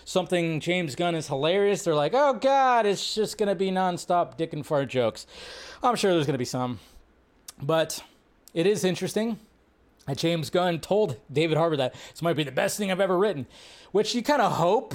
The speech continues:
that as time goes on, obviously every, any writer would want anything that they put on paper is going to be better than whatever they've written. So,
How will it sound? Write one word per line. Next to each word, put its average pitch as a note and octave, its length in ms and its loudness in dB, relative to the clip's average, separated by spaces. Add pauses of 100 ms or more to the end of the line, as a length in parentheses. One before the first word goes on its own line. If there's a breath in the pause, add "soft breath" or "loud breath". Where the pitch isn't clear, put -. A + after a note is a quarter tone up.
(200)
that F3+ 520 0
as E3 720 -2
time F3+ 400 2
goes F#3 360 2
on, A#3 480 2 (220)
obviously G3 680 2
every, E3 340 2
any E3+ 220 -2
writer E3 580 0 (460 loud breath)
would D3 160 -2
want E3 600 -2
anything F3 540 0
that E3 120 -2
they D#3 120 0
put E3+ 200 0
on D#3+ 260 -2 (220)
paper F3+ 460 0
is D3 160 0
going D3+ 240 -2
to D3 80 -6
be C#3+ 100 -4
better D#3 380 0
than C#3 200 -2
whatever C#3+ 260 0
they've C3+ 240 -2 (100)
written. F3+ 400 -2
So, B2 380 0